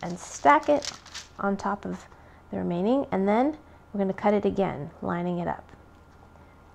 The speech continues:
Now, this is going to be our nigiri sushi. Another thing that I found really helpful is to have a cookie tray that's sitting in your freezer so it's nice and icy cold.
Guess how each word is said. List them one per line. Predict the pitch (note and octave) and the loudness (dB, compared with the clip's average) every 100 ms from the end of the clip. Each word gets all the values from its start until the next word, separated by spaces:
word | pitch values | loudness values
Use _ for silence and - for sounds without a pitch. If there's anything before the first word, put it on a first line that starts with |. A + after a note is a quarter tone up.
| - - - - - - F#3+ | -20 -20 -20 -20 -20 -14 0
Now, | F#3 D3+ G2 - - - - - - - - - | 2 2 -2 -10 -20 -20 -20 -20 -20 -20 -20 -2
this | A#3+ C#4 | 2 4
is | C4 A#3+ | 2 2
going | A3 A3 G#3 | 0 2 2
to | G#3 | 0
be | G3+ G3 F#3+ A3+ A#3 - - - | -2 0 2 0 -4 -12 -20 -8
our | F#3 F3+ | -2 4
nigiri | A3 A3 F#3+ | 4 4 2
sushi. | E3 - - - - - - | 0 -6 -8 -10 -12 -12 0
Another | C4 E4+ F#4 | 4 6 6
thing | D4+ | 6
that | A#3 | 6
I | G3+ | 4
found | G3 F#3+ | 2 0
really | F#3+ F3+ | 2 2
helpful | - - F#3 | 2 -2 -2
is | F3 - | -2 -2
to | |
have | F3+ G3+ | -4 -2
a | E3+ | -2
cookie | - B3 B3 | -4 -2 -4
tray | - B3 B3+ - - - | 2 2 2 -2 -18 -8
that's | - - | -8 -2
sitting | A3+ G#3+ | 2 4
in | G3 | 4
your | F3+ | 0
freezer | - G3 E3+ | 0 -2 -2
so | - - | -4 -6
it's | - | -2
nice | G#3 G3 G3 | 2 2 0
and | - | -6
icy | F3 - | -6 -8
cold. | - - B3 D4+ | -2 4 6 4